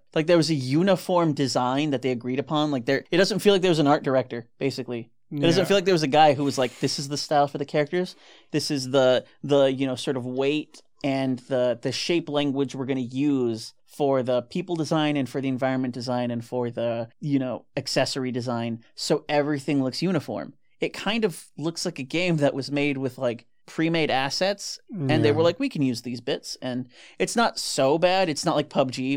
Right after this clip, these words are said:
Speaker 1: where, like, that was actually made with <laughs> pre-used or pre-made assets, and you can tell. But it just doesn't feel like there was this unified direction. It didn't look like there was somebody that they're reporting back to that they're like, "How does this look?"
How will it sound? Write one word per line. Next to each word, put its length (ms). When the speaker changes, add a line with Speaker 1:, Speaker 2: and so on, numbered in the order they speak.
Speaker 1:
where, 140
like, 240
that 180
was 80
actually 380
made 180
with 160
<laughs> 60
pre-used 560
or 100
pre-made 400
assets, 540
and 480
you 160
can 160
tell. 340
But 200
it 80
just 140
doesn't 200
feel 160
like 140
there 80
was 120
this 160
unified 380
direction. 400
It 80
didn't 240
look 160
like 160
there 160
was 140
somebody 540
that 140
they're 120
reporting 460
back 260
to 180
that 140
they're 160
like, 220
"How 100
does 120
this 160
look?" 220